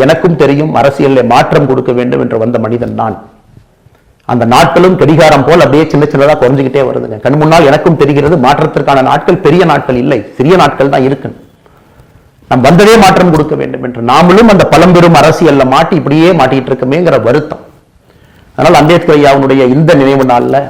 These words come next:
இந்த புண்ணியமான நாளில் நமக்கான ஒரு அரசியலமைப்பு சட்டம் கொடுத்து இந்தியா இப்படித்தான் செல்ல வேண்டும் என்று சொன்ன அந்த நாள்ல சில கேள்விகளை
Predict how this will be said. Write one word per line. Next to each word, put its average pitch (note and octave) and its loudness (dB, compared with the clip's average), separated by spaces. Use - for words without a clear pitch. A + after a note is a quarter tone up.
இந்த B2+ 0
புண்ணியமான F#3+ 4
நாளில் B2+ -2
நமக்கான C#3+ 0
ஒரு C#3+ 2
அரசியலமைப்பு C#3 -2
சட்டம் B2 -4
கொடுத்து C#3+ -4
இந்தியா D3+ 2
இப்படித்தான் D#3+ 0
செல்ல D3 2
வேண்டும் C#3+ 0
என்று B2 -4
சொன்ன C#3 -4
அந்த A#2+ -4
நாள்ல F3+ 0
சில C#3+ 2
கேள்விகளை F#3 4